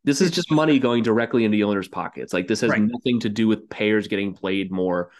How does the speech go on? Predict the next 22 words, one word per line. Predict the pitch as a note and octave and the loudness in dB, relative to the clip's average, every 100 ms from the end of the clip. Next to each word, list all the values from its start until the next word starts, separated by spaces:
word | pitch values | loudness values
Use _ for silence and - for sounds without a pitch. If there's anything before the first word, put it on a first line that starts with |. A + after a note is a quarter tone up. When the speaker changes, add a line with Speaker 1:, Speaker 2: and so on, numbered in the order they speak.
| _ | _
Speaker 1:
or | - G2 | -4 -2
better | - G2+ G2+ | 0 0 0
product | F#2+ G2 F#2+ F#2+ G2+ | 0 -2 0 -2 -4
on | F2+ | -4
ice | F2 | -4
for | - F#2+ | -6 -10
fans. | - F2 E2+ | -6 -4 -4
This | F2+ A2+ | -4 -4
is | |
just | G2 G#2+ G2+ | -2 -4 -2
money | G2 G#2+ G#2 | -2 0 0
going | G2 G2 F#2 | 0 -2 -2
directly | F2+ F#2 F#2+ F#2+ G2 F#2 | -2 -4 -4 -4 -4 -4
into | F2+ | -4
Stan | - F2 | -8 -10
Kroenke's | E2 D#2+ - - | -8 -8 -10 -10
pocket. | - - - - | -10 -10 -14 -8
Like, | C#2+ D2 | -4 -4
that's | - | -4
all | E2 D#2 | -4 -4
this | B1 - | -4 -8
is. | - - | -10 -14